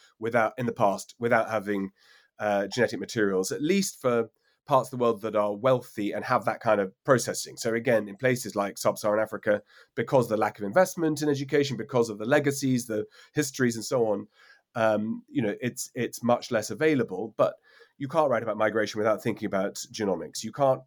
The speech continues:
without looking at haplotypes. So you don't just rely on people say there were migrations. It's, you can measure from bones. You can look at present day population. So about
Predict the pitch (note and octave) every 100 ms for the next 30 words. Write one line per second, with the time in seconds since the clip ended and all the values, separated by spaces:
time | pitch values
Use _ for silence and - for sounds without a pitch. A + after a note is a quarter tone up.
0 | - B2 A#2+ A#2+ - C3 C3 A2+ C#3+ -
1 | A#2+ - F2+ D2 - - - - C#3 D#3
2 | D#3+ D3+ C3 C3 C#3+ D3 B2+ A2+ A2 -
3 | _ - B2+ A#2+ - C#3 C3+ A2 G#2+ G#2
4 | G#2 G2+ F#2+ A2 A#2 A#2 C3 C3+ C3+ A#2+
5 | C3+ B2+ B2+ A#2+ A2 G#2 G#2+ A#2 A2+ A#2
6 | B2 C3+ B2+ - _ - _ C3 C3 A2+
7 | A#2 B2 A#2 A#2 G#2+ - A#2 A#2+ B2 -
8 | _ _ _ A#2+ C3 A#2+